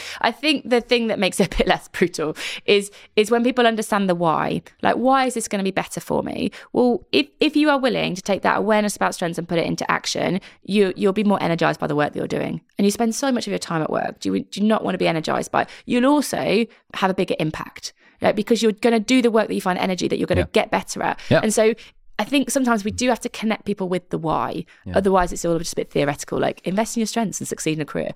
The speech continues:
Speaker 1: Like, it's, it's like, but why, why does it matter to you? And if we can,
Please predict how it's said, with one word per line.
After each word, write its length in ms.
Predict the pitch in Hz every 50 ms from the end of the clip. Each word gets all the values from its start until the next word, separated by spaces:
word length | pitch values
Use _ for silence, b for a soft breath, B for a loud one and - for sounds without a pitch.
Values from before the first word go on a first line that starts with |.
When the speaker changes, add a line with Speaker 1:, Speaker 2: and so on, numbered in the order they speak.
| B B B
Speaker 1:
Like, 160 | B 180 180 135
it's, 180 | - - -
it's 140 | 131 - -
like, 240 | 190 175 165 - -
but 60 | 185 170
why, 260 | 208 220 226 233 233
why 260 | 226 202 202 226 240 254
does 120 | 240 226
it 80 | 233 -
matter 180 | 208 190 - 196
to 180 | - - 202
you? 480 | 185 165 165 151 151 - - - - 196 B B B B B
And 100 | - 185
if 80 | 190 -
we 100 | 208 226
can, 280 | - 240 220 208 185